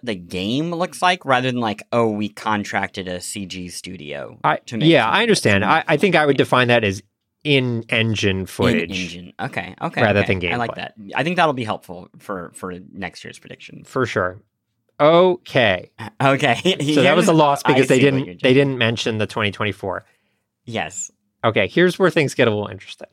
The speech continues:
Speaker 1: Uh-huh. You're gonna try to do this. Go ahead.
Speaker 2: I'm gonna try to do this. Okay, so Tears of the Kingdom.
Speaker 1: <laughs>
Speaker 2: Uh, the, uh, I'll, I'll give you the prediction. Tears of the Kingdom will have a playable character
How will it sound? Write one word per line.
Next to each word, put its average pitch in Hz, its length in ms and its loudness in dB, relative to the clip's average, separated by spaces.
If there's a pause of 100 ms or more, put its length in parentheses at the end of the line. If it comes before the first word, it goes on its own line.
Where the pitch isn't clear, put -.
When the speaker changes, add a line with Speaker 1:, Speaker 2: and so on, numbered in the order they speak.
Speaker 1:
Uh-huh. 123 460 4 (540)
You're 147 140 0
gonna 151 180 2
try 131 180 0
to 113 80 -2
do 104 160 -4
this. 98 240 -10
Go 123 160 -4
ahead. 113 300 -4 (180)
Speaker 2:
I'm 131 100 -4
gonna 123 120 -2
try 117 200 -4
to - 140 -20
do - 40 -
this. - 300 -20 (160)
Okay, 147 280 2
so 131 160 -2
Tears 240 240 2
of 269 60 2
the 269 60 2
Kingdom. 127 540 0
Speaker 1:
<laughs> - 340 -20 (1500)
Speaker 2:
Uh, 131 220 4
the, 135 260 4
uh, 143 140 2
I'll, 139 240 4
I'll 131 80 4
give 135 140 4
you 139 40 4
the 123 80 0
prediction. - 440 -2
Tears 160 260 2
of 196 60 2
the 202 80 2
Kingdom 143 340 2
will 127 140 4
have 117 160 2
a 110 80 4
playable 180 480 4
character 123 600 2